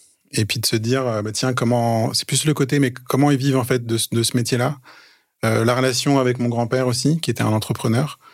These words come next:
qui, euh, voilà, qui, qui, qui, qui prenait presque des saisonniers, donc qui allait des fois les chercher à moto, euh, pour aller bosser et charger les camions.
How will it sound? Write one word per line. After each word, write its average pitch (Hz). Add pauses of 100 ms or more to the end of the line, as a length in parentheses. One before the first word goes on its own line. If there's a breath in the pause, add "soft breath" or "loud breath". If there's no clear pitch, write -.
(340 soft breath)
qui, -
euh, 107 (840)
voilà, 117
qui, 117
qui, 101
qui, -
qui 104
prenait 117
presque -
des 113
saisonniers, 123
donc 135
qui -
allait 107
des 110
fois 131
les 123
chercher 120
à 113
moto, 120
euh, 110 (480 loud breath)
pour 113
aller 110
bosser 110
et 117
charger 113
les 107
camions. 120